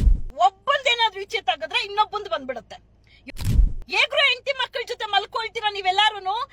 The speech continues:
ಥು, ನಿಮ್ ಜನ್ಮಕ್ ಬೆಂಕಿ ಹಾಕ, ನಿಮ್ದೊಂದ್ ಬದುಕ? ಭಯಂಕರ ಅವ್ರದ್ದು ಕಾಮದ ಆಟ, ರಾಸಲೀಲೆಗಳು ಕತೆ ಭಯಂಕರ ಇದೆ. ಇವಾಗ ಪೊಲೀಸ್ ಇಲಾಖೆ ಮೇಲೆ ಸಮಾಜ ಆಗ್ಲಿ, ಜನರಾಗ್ಲಿ ನಂಬಿಕೆ ಕಳ್ಕೊಂಡಿದ್ದಾರೆ. ಕಾರಣ ಏನ್ ಗೊತ್ತಾ?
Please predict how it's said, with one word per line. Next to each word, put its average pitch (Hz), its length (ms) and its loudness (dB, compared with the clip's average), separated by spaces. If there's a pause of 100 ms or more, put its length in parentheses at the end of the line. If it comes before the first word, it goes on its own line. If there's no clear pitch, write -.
(100)
ಥು, 605 140 2
ನಿಮ್ 571 260 -4
ಜನ್ಮಕ್ 392 360 0
ಬೆಂಕಿ 359 400 -4
ಹಾಕ, 427 260 2 (360)
ನಿಮ್ದೊಂದ್ 466 420 -4
ಬದುಕ? 427 320 -4 (1200)
ಭಯಂಕರ 392 760 0
ಅವ್ರದ್ದು 381 320 0
ಕಾಮದ 392 480 2
ಆಟ, 349 320 0 (440)
ರಾಸಲೀಲೆಗಳು 370 960 0
ಕತೆ 415 480 0 (120)
ಭಯಂಕರ 440 720 0
ಇದೆ. 254 480 -10
ಇವಾಗ 349 160 -6 (120)
ಪೊಲೀಸ್ 466 360 -2
ಇಲಾಖೆ 440 360 2
ಮೇಲೆ 453 240 -4
ಸಮಾಜ 427 580 2
ಆಗ್ಲಿ, 403 220 0
ಜನರಾಗ್ಲಿ 415 800 0 (260)
ನಂಬಿಕೆ 403 460 -4
ಕಳ್ಕೊಂಡಿದ್ದಾರೆ. 381 720 -2
ಕಾರಣ 392 300 0 (120)
ಏನ್ 381 140 -2
ಗೊತ್ತಾ? 247 340 -6